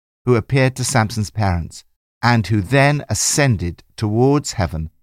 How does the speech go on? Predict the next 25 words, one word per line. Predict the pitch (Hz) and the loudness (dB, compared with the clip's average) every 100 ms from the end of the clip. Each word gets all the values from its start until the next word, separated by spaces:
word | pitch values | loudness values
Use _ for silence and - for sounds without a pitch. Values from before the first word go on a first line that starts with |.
| _ _ | _ _
in | 127 110 | 0 2
a | |
flame. | 101 98 92 85 76 - _ _ _ _ _ - | 0 0 0 0 -4 -10 _ _ _ _ _ -4
Seeing | - 160 131 | 2 4 4
this, | 90 90 - - _ _ | 2 -2 -6 -12 _ _
Manoah | 98 110 120 135 151 | 0 4 4 4 2
and | 131 | 0
his | 131 101 | 0 -2
wife | 92 92 - _ _ | -4 -4 -8 _ _
fell | - 135 139 | 2 4 4
with | 147 | 2
their | 147 | -2
faces | 143 95 92 95 - | -2 -4 -4 -6 -8
to | |
the | 98 | -10
ground. | - 117 113 90 80 _ _ | -4 0 0 -2 -6 _ _
Manoah | 113 135 156 110 | 0 2 2 2
realized | 107 139 92 95 | 0 0 -2 -4
it | - | -8
was | - | -10
the | - - | -10 -4
angel | 95 92 | -4 -4
of | 101 - | -6 -4
the | |
Lord. | 117 135 92 | -2 -2 -2